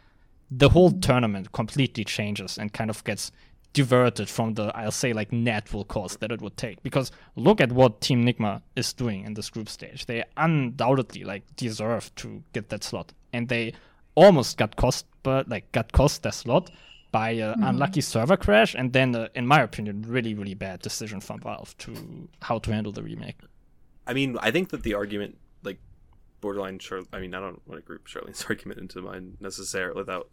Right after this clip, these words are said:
Speaker 3: you know, um, but I think, uh, like, you could argue that Nigma would have an advantage if they remade those drafts because they know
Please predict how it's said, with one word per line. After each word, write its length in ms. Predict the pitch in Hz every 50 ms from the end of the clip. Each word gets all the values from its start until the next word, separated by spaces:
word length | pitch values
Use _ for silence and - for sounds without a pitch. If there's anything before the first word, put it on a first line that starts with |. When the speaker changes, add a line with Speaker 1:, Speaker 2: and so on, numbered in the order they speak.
| _
Speaker 3:
you 80 | - 90
know, 140 | - - - _ _ - - - - - - - - - -
um, 440 | - 110 107 101 98 98 98 98 - -
but 120 | - 123
I 180 | - 120 120 120
think, 540 | 117 - - 151 143 135 131 - - - - _ _ - - - - - _ _ _ -
uh, 500 | - 98 95 95 92 90 90 87 87 85 - - - _ _ _ _ _ _ _ _ _ _ _ _ _ _ _ _
like, 200 | - 98 95 - - - - - - - - -
you 160 | 120 120 120 117
could 120 | 139 131
argue 560 | 98 98 101 98 98 98 98 98 95 95 - - -
that 180 | - - - -
Nigma 580 | 101 104 110 131 143 127 110 98 95 98 101
would 120 | 98 104 95
have 360 | - - 127 120 120 123 117
an 60 | 113
advantage 640 | 113 107 104 - 120 143 151 139 - 101 95 98 - -
if 140 | - - -
they 120 | 113 104
remade 500 | 104 98 101 87 80 95 98 95 90 - -
those 220 | - 104 104 - -
drafts 760 | - - 170 180 - - - - _ - - - - - - - - - -
because 420 | 113 110 - - - 113 104 98
they 120 | 107 104 98
know 640 | 98 98 101 107 110 110 104 101 101 98 98 98